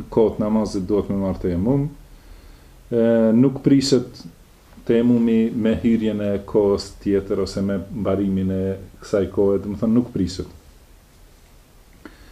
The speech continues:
Edhe nëse njeriu merr tejemum për të fal nafile, për shembull, me çat njëjtin tejemum, do të thënë, mundet me fal edhe farz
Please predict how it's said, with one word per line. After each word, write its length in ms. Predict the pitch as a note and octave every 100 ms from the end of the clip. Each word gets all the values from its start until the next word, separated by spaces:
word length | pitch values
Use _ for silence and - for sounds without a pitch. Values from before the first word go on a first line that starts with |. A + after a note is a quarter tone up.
| - -
Edhe 320 | C3+ C3+ C#3
nëse 280 | C3+ C3 B2+
njeriu 360 | B2+ B2+ C3 B2
merr 240 | B2 A#2 G#2+ -
tejemum 540 | A2+ G#2+ G#2+ A2+ A2+ A2 - -
për 160 | G#2+ E2+
të 100 | -
fal 300 | A2 G#2 G2 G2+ - - - - - -
nafile, 540 | G2+ G2+ - G#2 F2 F2
për 180 | - -
shembull, 340 | F2+ G#2 - - - - - - - - - - - - - - -
me 200 | A2+ A2+ - - - -
çat 220 | A#2+ -
njëjtin 380 | C#3 B2+ B2 G#2+
tejemum, 400 | G#2+ A2 C3 A2+
do 80 | G#2+
të 100 | -
thënë, 180 | A2+ A2
mundet 420 | A2+ A2+ - - - - - - - -
me 240 | G#2 G#2+ G#2+ G#2+ A2 - - - - -
fal 240 | G#2+ A2 G#2+
edhe 180 | A2+ A2+ A2 -
farz 360 | B2+ F#2+ -